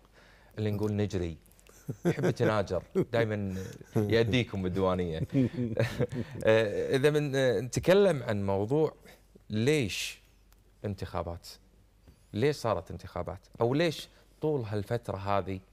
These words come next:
يمكن من ضمن حديثك قلت أنت كانت بالتزكية وكانت بالتدوير وغيره، ليش انتخابات هالحزة؟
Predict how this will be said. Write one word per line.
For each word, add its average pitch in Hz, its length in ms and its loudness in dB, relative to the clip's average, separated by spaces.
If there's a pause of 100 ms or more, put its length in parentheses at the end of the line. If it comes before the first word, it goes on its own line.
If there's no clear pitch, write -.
(220)
يمكن 101 300 -4
من 95 140 -2
ضمن 98 280 -2
حديثك 98 520 -4
قلت 98 180 -4
أنت 92 160 -8
كانت 95 380 -6
بالتزكية 95 640 -6 (680)
وكانت 95 800 0
بالتدوير 92 520 -2
وغيره، 92 460 -2 (220)
ليش 107 220 -6
انتخابات 104 560 -6
هالحزة؟ 92 360 -10